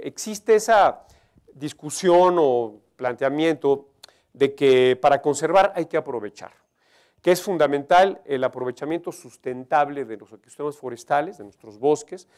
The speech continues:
para poderlos conservar, que si no se valorizan económicamente, no se pueden conservar, y que es fundamental este aprovechamiento sostenible por parte de comunidades forestales, ejidales y comunidades también en términos, en términos agrarios.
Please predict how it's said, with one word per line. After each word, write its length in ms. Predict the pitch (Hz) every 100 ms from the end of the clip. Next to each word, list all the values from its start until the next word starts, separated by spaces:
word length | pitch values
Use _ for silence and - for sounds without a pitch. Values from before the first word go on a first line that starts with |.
| _
para 220 | - 113 107
poderlos 400 | 120 127 127 _
conservar, 480 | 104 - 90 - _ _ _ _ -
que 80 |
si 160 | 135 165
no 100 | 170
se 260 | 170 180 135
valorizan 760 | 127 127 135 156 202 - 220
económicamente, 1000 | 185 147 151 156 156 135 151 180 - 277
no 100 | 156
se 120 | 143 135
pueden 280 | - 107
conservar, 460 | 101 - _ - - _ _ _ _
y 120 | - 131
que 100 | 196
es 80 |
fundamental 760 | 196 202 190 190 196 185 156 151 _ _ _ -
este 340 | 156 - 170
aprovechamiento 680 | 139 123 117 - 127 143 139
sostenible 880 | - 117 - 131 185 208 202 208 202 _ _
por 180 | - 120
parte 340 | - 151 160 135
de 120 | 117
comunidades 920 | 117 113 117 123 143 143 151 139 - _
forestales, 800 | - 117 117 - 160 165 175 -
ejidales 680 | 120 - 120 135 135 143 - _ _ -
y 200 | 143 -
comunidades 760 | _ 101 107 113 117 117 120
también 460 | - 101 104 117 113
en 80 | 104
términos, 460 | 120 123 117 101 117
en 80 |
términos 480 | 107 123 123 107 -
agrarios. 460 | 87 82 65 _